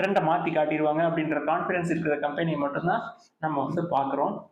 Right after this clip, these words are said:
அதைத்தான் நம்ம பி செவன்ல எடுத்து வச்சிருக்கிறோங்க. Nifty டூ ஹண்ட்ரடுக்கு மேல நான் போகல. Nifty ஃபைவ் ஹண்ட்ரட் வரைக்கும் உள்ள லிஸ்ட்டை எடுத்து அனலைஸ் பண்ணுங்க. இந்த வார கடைசியில நம்ம அதை பார்ப்போம். இன்னைக்கு அடுத்து டாடா மோட்டார்ஸ்ல நியூஸ் வந்திருக்குங்க. அஹ், டாடா மோட்டார்ஸ்ல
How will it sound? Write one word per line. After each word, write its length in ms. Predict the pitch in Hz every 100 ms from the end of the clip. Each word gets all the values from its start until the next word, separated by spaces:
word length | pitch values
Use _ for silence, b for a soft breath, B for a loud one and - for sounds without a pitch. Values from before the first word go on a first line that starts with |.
| _ _ _ _ _ _ _
அதைத்தான் 320 | 147 151 180
நம்ம 220 | 165 165
பி 100 | 160
செவன்ல 440 | 165 156 139 139 165
எடுத்து 240 | 147 151
வச்சிருக்கிறோங்க. 420 | 139 - - 135
Nifty 420 | 147 330 - 196 190
டூ 200 | 180 175
ஹண்ட்ரடுக்கு 260 | 165 151
மேல 200 | 147 165
நான் 220 | 185 165 -
போகல. 540 | 175 170 143 - B B B B -
Nifty 140 | 165
ஃபைவ் 300 | 214 - 170
ஹண்ட்ரட் 260 | 214 202 180
வரைக்கும் 300 | 175 190 208
உள்ள 140 | 190
லிஸ்ட்டை 540 | 160 165 165 196 208 160 - - _ _
எடுத்து 280 | 170 165
அனலைஸ் 320 | 170 180 190 170
பண்ணுங்க. 360 | 160 160 233
இந்த 300 | 233 214 196
வார 340 | 175 185 185 170
கடைசியில 400 | 175 175 170 180
நம்ம 240 | 151 139
அதை 120 | 131 131
பார்ப்போம். 640 | 139 - 151 220 - - _ _ _ _ _
இன்னைக்கு 640 | 208 262 262 190 240 - B B B _
அடுத்து 260 | 196 214 214
டாடா 360 | 214 240 233
மோட்டார்ஸ்ல 340 | 202 190 185 180
நியூஸ் 300 | 175 170 160
வந்திருக்குங்க. 420 | 147 143 139 143 - - _ _ _
அஹ், 180 | - -
டாடா 300 | 165 185 220
மோட்டார்ஸ்ல 500 | 202 185 180 175 170